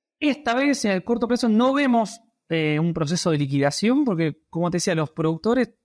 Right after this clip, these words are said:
muchos anticiparon a esto y muchos otros hicieron todos los esfuerzos posibles con tal de quedarse con los vientres, no romper la máquina.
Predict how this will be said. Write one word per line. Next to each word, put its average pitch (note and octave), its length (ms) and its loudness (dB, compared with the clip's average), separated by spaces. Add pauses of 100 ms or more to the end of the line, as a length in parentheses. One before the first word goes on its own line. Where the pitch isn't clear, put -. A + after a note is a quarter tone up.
(240)
muchos B3 340 0
anticiparon F#3 600 0
a F#3 80 2
esto C#4 440 0 (380)
y E3+ 80 -2
muchos G#3 260 0
otros A#3 500 0
hicieron F#3 600 0
todos A#3+ 180 4
los G3 120 0
esfuerzos F#3+ 340 -4
posibles F#3+ 460 0
con D3+ 260 -2
tal E3+ 320 0
de F3+ 400 -2 (260)
quedarse E3 420 -2
con D3+ 120 0
los C#3+ 100 -2
vientres, F#3 400 2
no G#3 440 2
romper D#3+ 300 -2
la E3 120 2
máquina. F#3+ 520 0